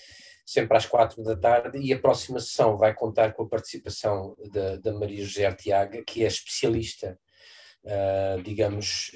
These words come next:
da, n-, nas ligações musicais da família do, do Conde de Redondo, e vai falar sobre isso mesmo.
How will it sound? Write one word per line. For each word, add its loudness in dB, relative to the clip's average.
da, 0
n-, -2
nas 4
ligações -2
musicais 2
da -6
família -6
do, -12
do -14
Conde -4
de -12
Redondo, -4
e -12
vai -2
falar -2
sobre -8
isso -12
mesmo. -6